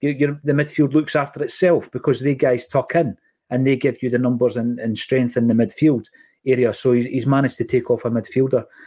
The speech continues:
Um, I, we've had that confirmed in the comment section. And O is on. Um, is Holm good enough for Celtic? Mick, I think he is. I think he's a very good prospect. He's showed enough that, uh, you know, he can develop and, and be a project that we're,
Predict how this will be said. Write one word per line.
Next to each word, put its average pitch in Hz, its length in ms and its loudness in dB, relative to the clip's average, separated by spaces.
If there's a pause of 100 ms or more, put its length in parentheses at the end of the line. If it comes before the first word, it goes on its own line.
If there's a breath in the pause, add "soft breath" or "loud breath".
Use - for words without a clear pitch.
(200 loud breath)
Um, 113 460 -2 (280)
I, 120 120 -2 (100)
we've 117 120 -4
had 123 120 -4
that 117 180 -2
confirmed 117 360 -2
in 110 60 0
the 104 60 -2
comment 123 340 0
section. 117 360 -2 (300 loud breath)
And 131 200 0
O 147 340 4 (260)
is 123 240 0 (120)
on. 131 540 0
Um, 120 300 2
is 170 220 0 (180)
Holm 156 380 4 (100)
good 151 140 0
enough 143 240 0
for 135 80 -2
Celtic? 170 460 0
Mick, 214 180 0
I 196 60 0
think 143 260 -2
he 208 80 2
is. 170 160 0
I 165 40 -6
think 156 220 -4
he's 123 140 2
a 120 60 2
very 113 380 -2
good 110 160 -4
prospect. 147 540 -4
He's 135 100 -10
showed 131 220 2
enough 135 400 -2 (540 soft breath)
that, 123 360 0
uh, 123 340 4
you 123 100 2
know, 117 100 2
he 143 180 -2
can 127 200 0
develop 123 480 0
and, 123 200 -8
and 113 340 -8 (200)
be 143 300 2
a - 80 -4
project 131 540 0
that 120 120 -8
we're, 117 200 -4